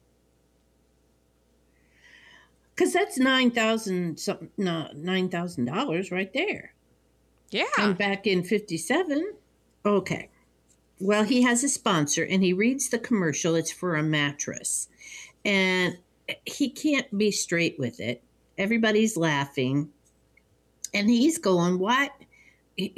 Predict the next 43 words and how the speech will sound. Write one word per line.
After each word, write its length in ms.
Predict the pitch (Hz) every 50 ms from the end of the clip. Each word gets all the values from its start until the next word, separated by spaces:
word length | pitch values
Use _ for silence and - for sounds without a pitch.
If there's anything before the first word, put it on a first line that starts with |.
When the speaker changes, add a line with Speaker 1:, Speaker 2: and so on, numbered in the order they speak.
| 196 170
Speaker 1:
best 240 | 214 220 240 - -
sleep 220 | - 269 262 254
I 80 | 226 233
ever 140 | 247 240
get 280 | 196 170 - 196 330 359
is 160 | 185 - - -
sleeping 320 | - 185 185 180 190 165
on 120 | 160 156 147
the 80 | 127
floor. 520 | 123 - - 139 147 269 262 147 104 139 151
So 140 | - 277 165
I 40 |
Speaker 2:
Yeah. 40 | 185 190
Speaker 1:
don't 120 | 185 180
know 100 | 175 156
why 220 | 143 147 147 160 175
you 160 | 170 147 135
need 280 | 131 156 202 233 175 -
this 180 | 110 120 -
fancy 400 | - - 131 123 120 117 - 107
mattress." 500 | 98 110 107 98 - - - 117 110 - 208
Speaker 2:
'Cause 100 | 202 220
Speaker 1:
But 180 | 233 - - _
Speaker 2:
he, 60 | - -
he 60 | 214
was 140 | 208 208 220
like, 200 | 196 196 - -
"They 200 | 226 233 262 262
say 280 | - - 269 247 247 240
that 140 | 247 240
a 60 | 233 220
firm 460 | - _ - 247 247 247 240 240 233
mattress 440 | 233 240 240 262 - - 214 - -
is 120 | 214 214
good 180 | - - 233 214
for 120 | - 214
the 80 | 208 175
spine. 800 | - - - - - 202 214 247 226 190 180 190 190 202 196 - _ _
What's 240 | - 190 214 214 -
firmer 560 | - - _ - - 220 240 240 226 220 220
than 160 | 214 202 214 208
the 60 | 202
floor?" 600 | - - - 202 214 254 294 175 135 110 -